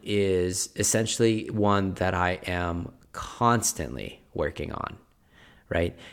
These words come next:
And it's the multiple cheeses in front of me. It's all of the different things that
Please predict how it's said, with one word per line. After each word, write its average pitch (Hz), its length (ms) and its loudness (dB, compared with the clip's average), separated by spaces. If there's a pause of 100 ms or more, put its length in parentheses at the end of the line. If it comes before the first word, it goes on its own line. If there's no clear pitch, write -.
And 92 440 0
it's - 280 -2
the 95 460 -2
multiple 110 680 2
cheeses 90 420 -4
in 80 140 -6
front 73 260 -6
of 76 80 -8
me. - 320 -12 (760)
It's 98 180 -4
all 117 400 6
of 101 220 2
the 92 100 0
different 85 540 -4
things 85 440 -6
that 80 420 -6